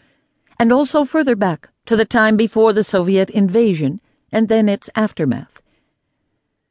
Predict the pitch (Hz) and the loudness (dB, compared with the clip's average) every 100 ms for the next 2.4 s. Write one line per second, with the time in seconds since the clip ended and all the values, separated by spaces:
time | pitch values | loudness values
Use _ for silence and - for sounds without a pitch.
0 | _ _ _ - 285 247 359 285 277 269 | _ _ _ -2 -2 2 0 2 2 0
1 | 262 247 202 - 180 208 196 185 160 165 | 0 2 2 -2 -2 -2 -2 -2 -2 -4
2 | 160 170 151 143 | -6 -6 -6 -8